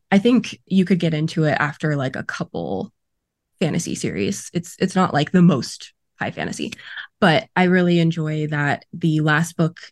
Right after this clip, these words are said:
is about the main character in the other book's sister, and she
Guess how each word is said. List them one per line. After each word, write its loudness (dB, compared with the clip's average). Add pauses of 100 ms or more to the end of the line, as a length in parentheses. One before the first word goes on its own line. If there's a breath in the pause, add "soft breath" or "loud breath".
is 2
about -2 (320)
the 2
main 4
character 0
in 2
the 0
other 2
book's -4
sister, -2 (360 loud breath)
and 4
she 2